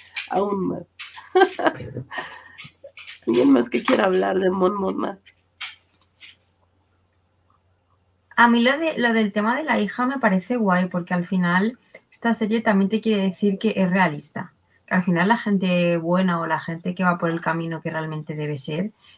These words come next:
Speaker 2: tiene que hacer sacrificios y no puede no mancharse las manos para llegar, eh, a un objetivo. He sido como demasiado idílico,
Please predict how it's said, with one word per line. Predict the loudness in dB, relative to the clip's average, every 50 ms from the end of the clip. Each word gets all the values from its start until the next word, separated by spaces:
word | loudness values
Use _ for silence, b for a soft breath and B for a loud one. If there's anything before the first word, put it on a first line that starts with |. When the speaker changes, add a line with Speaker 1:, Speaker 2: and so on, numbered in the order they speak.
| b b b b _
Speaker 2:
tiene | 0 2 2 2
que | 2 2
hacer | 0 0 -2 -2
sacrificios | -2 -2 -2 -2 -4 -2 -4 -4 -2 -2 -2 -2 -2 0
y | 0 2
no | 4 4 2 0
puede | -2 -2 0 2 2 4 4
no | 4 4 4
mancharse | 4 2 2 0 -2 -4 -2 -2 0
las | 0 0 -2 -2
manos | -2 -2 0 -2 -2 -2
para | -2 -2 0 0 -2
llegar, | -2 -4 -2 0 0 0
eh, | 0 0 0 0 -2 -2 -4 -6 -6 -6 -8 -8 -8 -10 -10 -8 -6
a | -4 -4
un | -2 -2
objetivo. | -2 -2 -4 -6 -4 -4 -4 -4 -4
He | -2
sido | 0 0 0 0 0
como | 0 -2 -2
demasiado | -2 -4 -4 -6 -6 -8 -6 -4 -4 -2 -2
idílico, | -2 -2 -2 -2 -2 -2 -4 -4 -2 -4 -4 -4 -4